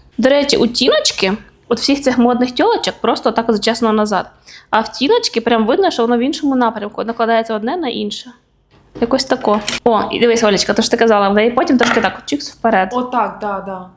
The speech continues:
Speaker 1: Далі беремо невидимку. І нам треба зачепити невидимкою під хвостом. От у нас тут буде хвіст, ми його потім поставимо під хвостом. Лисі мужчинчики, привіт!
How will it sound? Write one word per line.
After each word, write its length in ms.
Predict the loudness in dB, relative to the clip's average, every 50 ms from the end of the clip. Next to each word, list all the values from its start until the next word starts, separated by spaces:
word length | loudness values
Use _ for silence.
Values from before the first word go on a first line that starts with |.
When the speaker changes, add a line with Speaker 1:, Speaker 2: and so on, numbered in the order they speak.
| _ _ 0
Speaker 1:
Далі 160 | 2 4 4
беремо 240 | 4 4 4 4 4
невидимку. 640 | 4 4 4 4 4 4 2 2 2 0 0 0 -2 -4 -12 _ _ _ _ -6 -2
І 60 | 0
нам 140 | 2 4 4
треба 180 | 4 4 4 4
зачепити 440 | 4 4 2 2 2 2 2 4 2
невидимкою 800 | 2 4 4 2 4 4 2 2 2 2 2 2 2 2 0 -2 -2
під 160 | -2 -2 -2
хвостом. 640 | 0 0 0 0 0 -2 -2 -2 0 0 -2 -4 -8 _ _ _ _ _ _ -2
От 160 | 0 0 2 2
у 20 |
нас 120 | 2 2
тут 120 | 2 2 2
буде 200 | 2 2 2 2
хвіст, 380 | 0 0 2 2 2 2 2
ми 100 | 2 2
його 140 | 4 2 2
потім 260 | 2 2 2 2 0
поставимо 600 | 0 -2 -2 0 2 2 2 2 2 0 -2 -4 -6 -10 _ _ _ _ _ _
під 180 | -2 -2 -2
хвостом. 560 | 0 0 0 0 -2 -2 -2 -2 -2 -2 -4 -8 -14 _ _ -20 -18 -4 0
Лисі 300 | 2 2 2 2 2 2
мужчинчики, 540 | 2 2 2 0 0 0 -2 -2 -2 -2
привіт! 360 | 0 2 2 2 4 4 4